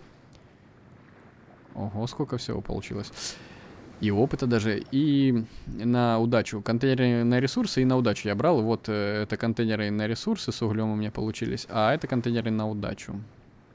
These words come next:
Наверное, в них выпадало этот свободный опыт. В общем, много чего интересного выпало. За дубликаты мне начислят, по-моему, серебро. Э, кучу флажков получил, даже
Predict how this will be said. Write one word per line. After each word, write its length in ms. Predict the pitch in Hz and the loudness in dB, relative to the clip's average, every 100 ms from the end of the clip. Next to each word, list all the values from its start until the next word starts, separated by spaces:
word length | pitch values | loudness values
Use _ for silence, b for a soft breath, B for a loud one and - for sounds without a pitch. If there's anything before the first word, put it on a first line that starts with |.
| - - | -20 -18
Наверное, 440 | - 104 107 104 104 | -10 -8 -6 -4 -2
в 40 | |
них 200 | 104 - | -2 -2
выпадало 460 | 120 101 98 - 107 | -6 -4 -4 -4 -6
этот 280 | 104 - - - - - - - - - | -10 -14 -20 -20 -20 -20 -18 -14 -12 -12
свободный 420 | - 104 107 107 | -8 -4 -2 -2
опыт. 180 | 104 - - - - - - - - - - | -4 -10 -16 -20 -20 -20 -20 -20 -20 -20 -10
В 80 | 120 | -4
общем, 180 | 113 120 | 0 2
много 240 | 135 127 | 4 4
чего 320 | 113 - 123 117 | 2 2 4 4
интересного 460 | 104 123 - 113 | 2 0 0 0
выпало. 320 | 165 147 123 - B B B B | 0 2 0 -2 B B B B
За 180 | - 113 | 0 4
дубликаты 440 | 117 120 120 123 117 | 6 4 4 4 4
мне 160 | 113 | 4
начислят, 500 | 113 113 117 - 110 | 4 2 -2 -4 -2
по-моему, 360 | - 110 110 110 | 0 2 2 0
серебро. 520 | - 113 110 139 175 B B B B B B - | 0 0 2 2 2 B B B B B B -10
Э, 200 | 107 101 | -4 -2
кучу 320 | - 117 - 104 | 0 0 0 -2
флажков 440 | 104 101 - 175 | -2 -4 0 0
получил, 460 | 175 156 - 147 135 | 2 0 0 0 0
даже 640 | 117 110 107 107 104 | -2 -2 0 -2 -4